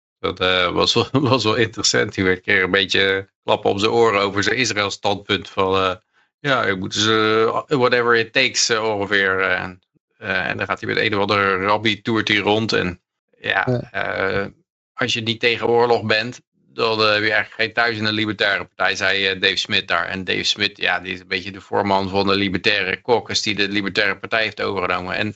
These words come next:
Speaker 1: Kennedy wilde g-, eigenlijk zelfs dat Dave Smith zijn V P werd dan.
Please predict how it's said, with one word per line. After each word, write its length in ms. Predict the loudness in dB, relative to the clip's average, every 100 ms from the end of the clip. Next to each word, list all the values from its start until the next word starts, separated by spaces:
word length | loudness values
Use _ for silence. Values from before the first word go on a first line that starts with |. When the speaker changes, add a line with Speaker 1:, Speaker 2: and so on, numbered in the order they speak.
| -2
Speaker 1:
Kennedy 360 | 0 2 2
wilde 280 | 2 0 0
g-, 80 | -4 -10 _ -4
eigenlijk 380 | -2 0 -2
zelfs 280 | -2 -2 0
dat 260 | -2 -4 -6
Dave 200 | 0 0
Smith 300 | 0 -2 0
zijn 320 | 0 0 -4 -8
V 280 | -2 -2 2
P 200 | 2 2
werd 220 | 0 -2
dan. 220 | -12